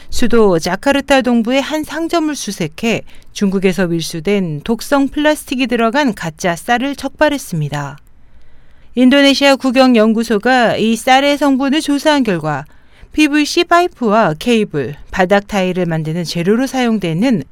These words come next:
폴리염화비닐 등 유해 화학 물질이 함유된 것으로 밝혀졌습니다. 이에 대해 전문가들은 이 플라스틱 쌀을 먹는 것은 비닐을 삼키는 것과 같다.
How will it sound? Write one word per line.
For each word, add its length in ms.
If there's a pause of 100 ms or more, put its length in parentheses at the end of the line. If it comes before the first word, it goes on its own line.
(120)
폴리염화비닐 1200
등 340
유해 360
화학 340
물질이 420
함유된 480
것으로 340
밝혀졌습니다. 1040 (1120)
이에 200
대해 200
전문가들은 960
이 160
플라스틱 600
쌀을 340
먹는 380
것은 600
비닐을 440
삼키는 480
것과 300
같다. 500